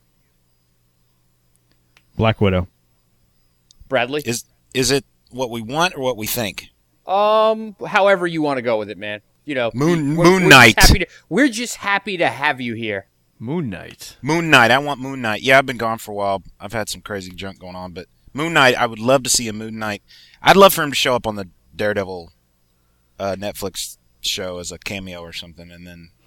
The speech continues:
Speaker 3: I think Moon Knight's cool. I, everybody says he's a Batman poser, but they, that means they haven't really read Moon Knight. Probably, probably it's gonna be, uh, Black Widow.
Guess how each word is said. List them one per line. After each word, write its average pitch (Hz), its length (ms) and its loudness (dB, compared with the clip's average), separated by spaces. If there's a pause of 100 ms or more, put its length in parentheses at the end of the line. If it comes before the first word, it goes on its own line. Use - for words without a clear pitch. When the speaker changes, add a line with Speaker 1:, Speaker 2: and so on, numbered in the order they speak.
(320)
Speaker 3:
I 170 80 -6
think 196 120 -8
Moon 131 200 -8
Knight's 107 240 -4
cool. 113 340 -10
I, 92 220 -12
everybody 123 320 -6
says 113 260 -6
he's 95 160 -12
a 85 40 -16
Batman 92 360 -6
poser, 90 300 -16
but 85 200 -16 (140)
they, 110 220 -4 (160)
that 107 120 -6
means 107 140 -10
they 101 100 -4
haven't 95 300 -6
really 95 280 -10
read 90 280 -8
Moon 87 220 -18
Knight. 87 220 -16 (1600)
Probably, 135 560 4
probably 113 560 4
it's 95 160 -2
gonna 95 200 -8
be, 87 300 -8
uh, 82 180 -4
Black 80 240 -12
Widow. 76 280 -20